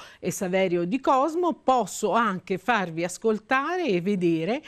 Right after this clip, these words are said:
una piccola parte della lunga omelia che poco fa ha tenuto Papa Francesco proprio nella solennità degli apostoli Pietro e Paolo. Sentiamolo.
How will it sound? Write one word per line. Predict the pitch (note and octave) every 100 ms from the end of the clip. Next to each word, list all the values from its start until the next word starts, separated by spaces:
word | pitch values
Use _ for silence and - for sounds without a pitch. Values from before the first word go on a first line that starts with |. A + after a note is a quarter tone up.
| - - - -
una | E4+ F4 D#4
piccola | - F4+ D4+ G3
parte | - E3 C#3 D3+ - D#3+ D#3+ D#3
della | F3 F3
lunga | G#3+ F#4 E4+ F#3+ E3+
omelia | E3 F#3+ C4+ F#4+ E4 -
che | G3+
poco | A#3+ A#3 F#4
fa | - C#4 -
ha | A#3+
tenuto | - B3+ G#3+ F#3+ - A#3+
Papa | A#3+ F3 D#3 F3+
Francesco | E3+ A#3+ C#4+ C4 - A#2 A#2+ - G#3 G#3 - -
proprio | - A3+ F3+ F#3+ E3+
nella | F3 E3+ D#3+
solennità | D3 - C#4+ C4+ F#3 E3 F3 A#3 - C#3 - - -
degli | - F3 D3+
apostoli | G#3 G#3 B2 A2 - - C3+
Pietro | C#3 G#3+ A#3+ C4+ C#4+ C4
e | -
Paolo. | C4+ - G#2+ A2+ A2 C#2+
Sentiamolo. | - C4+ C4 - B2+ A#2+ B2 G#2